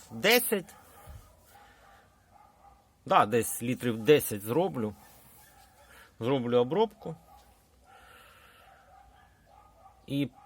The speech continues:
по сортам, які у нас на вересень, це їх хімічна, такими тяжкими продуктами, це крайня їх обробка. Всім дякую,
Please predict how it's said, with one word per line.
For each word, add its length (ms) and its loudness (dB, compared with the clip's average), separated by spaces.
по 500 2
сортам, 720 4
які 460 -2
у 140 2
нас 720 0
на 580 0
вересень, 640 2
це 240 2
їх 320 -4
хімічна, 600 -6
такими 380 -4
тяжкими 720 -4
продуктами, 760 -2
це 120 -2
крайня 440 2
їх 240 -4
обробка. 460 -8
Всім 260 0
дякую, 640 4